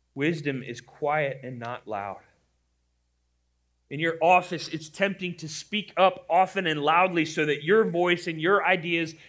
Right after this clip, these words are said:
will be heard. And the godly perspective is that you restrain yourself, that you listen more, that you ask more questions, that you be someone that people have to ask for your opinion rather than you share it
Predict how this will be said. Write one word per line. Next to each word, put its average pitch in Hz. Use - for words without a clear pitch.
will 170
be 151
heard. 131
And 139
the 131
godly 185
perspective 165
is 135
that 139
you 175
restrain 160
yourself, 117
that 139
you 156
listen 185
more, 156
that 143
you 175
ask 185
more 185
questions, 160
that 139
you 208
be 202
someone 190
that -
people 185
have 175
to -
ask 214
for 175
your 180
opinion 170
rather 185
than 180
you 170
share 185
it 175